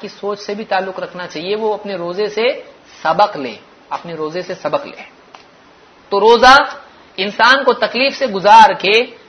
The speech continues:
لوگوں کی تکلیف کے احساس کے پیدا کرنے کا بہت اچھا ذریعہ ہے۔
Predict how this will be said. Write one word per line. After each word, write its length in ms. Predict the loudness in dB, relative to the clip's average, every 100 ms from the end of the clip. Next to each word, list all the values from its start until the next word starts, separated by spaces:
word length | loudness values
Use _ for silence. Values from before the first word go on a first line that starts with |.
| _ -14
لوگوں 460 | -4 6 6 6 2
کی 160 | 0
تکلیف 460 | -6 -6 -4 -6 -6
کے 80 | -6
احساس 520 | -6 -4 0 0 0
کے 100 | -4
پیدا 300 | -2 0 -2
کرنے 320 | -2 -8 -8
کا 160 | -6 -6
بہت 320 | -6 -10 -12
اچھا 260 | -12 -10
ذریعہ 340 | -10 -10 -10 -10
ہے۔ 100 | -12